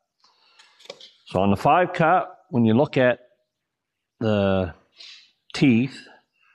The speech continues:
this is the toe, this is the heel, and you'll notice the toe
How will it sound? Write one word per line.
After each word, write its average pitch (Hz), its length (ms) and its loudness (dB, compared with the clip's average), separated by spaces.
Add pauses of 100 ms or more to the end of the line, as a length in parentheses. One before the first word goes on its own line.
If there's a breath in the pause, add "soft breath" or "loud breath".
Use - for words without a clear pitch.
(160)
this - 240 0
is 139 80 -10
the 151 80 2
toe, 147 360 2
this 131 240 -2
is 127 60 -4
the 135 80 4
heel, 117 580 2 (460 soft breath)
and 95 80 -2
you'll 98 100 2
notice 123 440 2
the 110 220 -2
toe 151 840 0